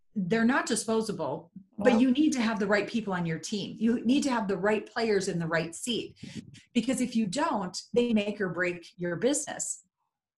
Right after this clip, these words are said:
Speaker 2: That's
Speaker 1: Clients
Speaker 2: definitely
Speaker 1: that
Speaker 2: true.
Speaker 1: came to me and said, "The only reason we come to you, you is because of you, but your staff is terrible."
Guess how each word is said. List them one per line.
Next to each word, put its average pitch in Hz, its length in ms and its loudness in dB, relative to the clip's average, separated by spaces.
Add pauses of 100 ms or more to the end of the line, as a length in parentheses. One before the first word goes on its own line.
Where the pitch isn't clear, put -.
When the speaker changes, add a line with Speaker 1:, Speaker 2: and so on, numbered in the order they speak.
(800)
Speaker 2:
That's 202 240 -20
Speaker 1:
Clients 285 340 0
Speaker 2:
definitely - 20 -2
Speaker 1:
that - 120 -4
Speaker 2:
true. 254 80 0
Speaker 1:
came 247 120 4
to 240 120 -2
me 226 80 0
and 208 100 -8
said, - 180 -10
"The 220 100 0
only 262 240 0
reason 247 280 0
we 214 80 4
come 226 260 0
to 220 160 -6
you, 190 420 -2
you 196 280 0
is 196 160 -2
because 190 320 -4
of 160 100 -4
you, 202 360 -2 (500)
but - 160 2
your 208 140 2
staff 302 420 0
is 196 140 -4
terrible." 277 540 -4